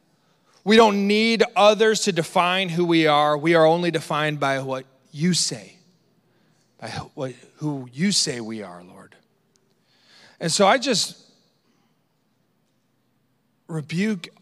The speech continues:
all ties to the past, all word curses specifically that have been spoken over you, that play like a, like a reel in your mind.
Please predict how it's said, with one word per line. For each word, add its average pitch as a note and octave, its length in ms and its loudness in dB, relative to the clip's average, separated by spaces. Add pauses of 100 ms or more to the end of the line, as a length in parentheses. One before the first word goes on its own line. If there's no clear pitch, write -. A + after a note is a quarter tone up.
(140)
all G3 800 2 (300)
ties E3 540 -6
to D#3 80 -16
the C3+ 80 -12
past, D3+ 280 -8
all B3+ 220 4
word F3 360 2
curses A#2 500 -10
specifically D3 720 -8
that C3+ 160 -6
have C3 80 -8
been C3+ 160 -10
spoken F3 500 -6
over C3 240 -12
you, A#2 200 -16 (300)
that E3 180 -2
play G3 340 0
like G3 240 0
a, C3 240 -4
like D3 220 -6
a C#3 80 -4
reel D3+ 500 2
in C3 100 -10
your B2 120 -12
mind. A#2 560 -10